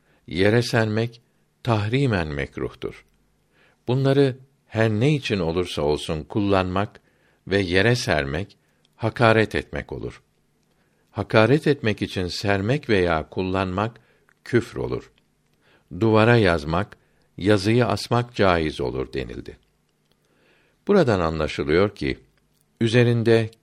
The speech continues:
Kâbe, cami resmi veya yazı bulunan seccadeleri namaz kılmak için yere sermek caiz değildir.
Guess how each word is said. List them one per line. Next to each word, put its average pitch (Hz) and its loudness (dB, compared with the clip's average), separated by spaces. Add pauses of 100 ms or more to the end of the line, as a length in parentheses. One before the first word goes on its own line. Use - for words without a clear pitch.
(160)
Kâbe, 82 2 (540)
cami 95 0
resmi 73 -2 (440)
veya 95 2
yazı 95 0
bulunan 87 0
seccadeleri 78 -2 (640)
namaz 117 0
kılmak 101 -2
için 87 -6
yere 95 0
sermek 101 -4
caiz 73 -4
değildir. 60 -8